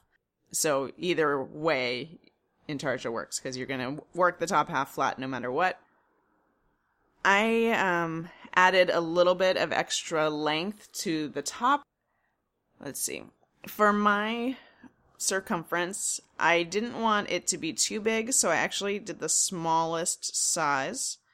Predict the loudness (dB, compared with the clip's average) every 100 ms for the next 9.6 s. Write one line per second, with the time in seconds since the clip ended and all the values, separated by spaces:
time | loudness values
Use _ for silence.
0 | _ _ -4 -4 -4 -8 -6 -2 0 2
1 | 0 -2 0 0 -2 -2 -2 0 -2 -2
2 | -4 -2 0 0 0 -2 -4 -6 -4 -4
3 | -4 -4 -6 _ -20 -20 -4 0 2 4
4 | 2 0 4 4 4 2 0 -4 -10 -6
5 | -6 -6 -2 -2 -2 -4 -2 0 0 0
6 | 0 0 0 -2 0 0 0 0 0 0
7 | -6 _ _ _ _ -8 -6 0 0 0
8 | -2 -2 0 0 -2 -4 -2 0 0 0
9 | -4 -2 -2 0 -2